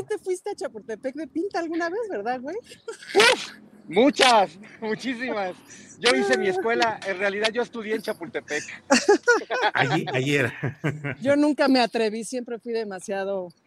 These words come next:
Speaker 1: miedosa.
Speaker 3: ¿De
Speaker 1: En la
Speaker 3: veras? ¿Y
Speaker 1: secunda-
Speaker 3: no te echabas la pinta?
Speaker 1: En la secundaria no, Julio, como ya en la prepa eché desmadre, pero en la secundaria no, y mis amigas sí se, o sea, y era, o sea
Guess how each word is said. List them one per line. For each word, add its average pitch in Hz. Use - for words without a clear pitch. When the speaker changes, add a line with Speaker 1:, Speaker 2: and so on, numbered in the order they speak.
Speaker 1:
miedosa. 196
Speaker 3:
¿De 151
Speaker 1:
En 247
la 262
Speaker 3:
veras? -
¿Y -
Speaker 1:
secunda- 277
Speaker 3:
no -
te 185
echabas 185
la 180
pinta? 180
Speaker 1:
En 262
la 277
secundaria 262
no, 262
Julio, 247
como 254
ya 320
en 254
la 202
prepa 214
eché 220
desmadre, 247
pero 226
en 220
la 214
secundaria 254
no, 277
y 269
mis 262
amigas 269
sí 294
se, 294
o 196
sea, 226
y 208
era, 254
o 196
sea 202